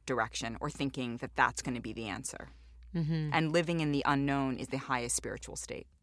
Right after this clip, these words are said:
Speaker 2: And being flexible.
Speaker 1: Yeah.
Speaker 2: To yourself.
Speaker 1: Being, yeah, and, and anything that's coming down the pike.
Speaker 2: Right.
Speaker 1: Right?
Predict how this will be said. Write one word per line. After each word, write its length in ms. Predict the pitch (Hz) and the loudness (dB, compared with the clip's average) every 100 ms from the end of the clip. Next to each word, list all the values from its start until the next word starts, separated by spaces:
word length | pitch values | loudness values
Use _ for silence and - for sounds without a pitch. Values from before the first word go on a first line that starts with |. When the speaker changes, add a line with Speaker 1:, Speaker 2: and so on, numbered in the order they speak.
| - | -6
Speaker 2:
And 160 | 170 170 | -2 0
being 180 | 156 | -2
flexible. 640 | 147 156 127 - 139 226 139 - _ _ - | -4 -8 -8 -10 -12 -10 -12 -14 _ _ -16
Speaker 1:
Yeah. 140 | - - - | -12 -12 -6
Speaker 2:
To 100 | - | -2
yourself. 420 | 175 151 - - - - - | -2 -2 -4 -6 -12 -16 2
Speaker 1:
Being, 200 | 220 220 | 8 8
yeah, 200 | 226 311 190 | 10 10 10
and, 140 | 180 | 8
and 400 | 190 180 175 156 - 190 | 8 8 6 4 2 4
anything 200 | 214 202 | 4 4
that's 120 | 185 | 0
coming 300 | - 190 175 | 0 2 2
down 200 | 165 147 | 4 4
the 60 | 131 | 2
pike. 460 | - 285 - - - - | 0 -2 -2 -6 -16 -16
Speaker 2:
Right. 340 | 180 170 - - - - | -4 -2 -2 -8 -14 2
Speaker 1:
Right? 320 | 156 180 | 4 6